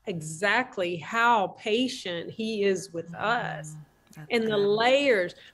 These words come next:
Speaker 1: because if he wasn't patient with us, he literally could rip us apart. And you
Speaker 2: Yeah.
Speaker 1: know, from a mental health standpoint,
Speaker 2: Mm-hmm.
Speaker 1: I mean, I've been through this since probably two thousand and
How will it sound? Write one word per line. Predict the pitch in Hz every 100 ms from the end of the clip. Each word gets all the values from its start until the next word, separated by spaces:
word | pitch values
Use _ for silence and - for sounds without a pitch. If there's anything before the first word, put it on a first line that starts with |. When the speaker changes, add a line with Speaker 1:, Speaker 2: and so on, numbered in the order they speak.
| -
Speaker 1:
because | 269 294 240
if | 254
he | 269 370
wasn't | 427 403 381 -
patient | 247 240 240 226
with | 214 208
us, | 196 202
he | 277 233
literally | 208 214 208 196 190 185
could | 175 - 175
rip | 170 185 185
us | 196 -
apart. | 180 - - 92 - - _ - 175
And | 233
you | 269 320
Speaker 2:
Yeah. | 262
Speaker 1:
know, | 240
from | 226
a | 208
mental | 208 208 185
health | 190 180
standpoint, | - 190 185 175 180 180 180 175 - _ _ -
Speaker 2:
Mm-hmm. | 160 156 160
Speaker 1:
I |
mean, | 208
I've | - 226 254
been | 254 220
through | 202 196
this | 190 185 -
since | 180 170
probably | - 196 175 170
two | -
thousand | - 180 175 190 175
and | 165 165 170